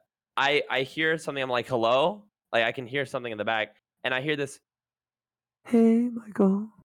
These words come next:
Like, like, someone trying to, like, make, like, a female voice happen.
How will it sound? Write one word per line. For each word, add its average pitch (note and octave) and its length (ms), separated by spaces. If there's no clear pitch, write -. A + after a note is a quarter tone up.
Like, C3 240
like, C3 220
someone E3 340
trying D#3 320
to, D#3 60
like, B2+ 320
make, D3+ 240
like, C#3 160
a B2+ 80
female C#3+ 380
voice G#2+ 360
happen. C#3 680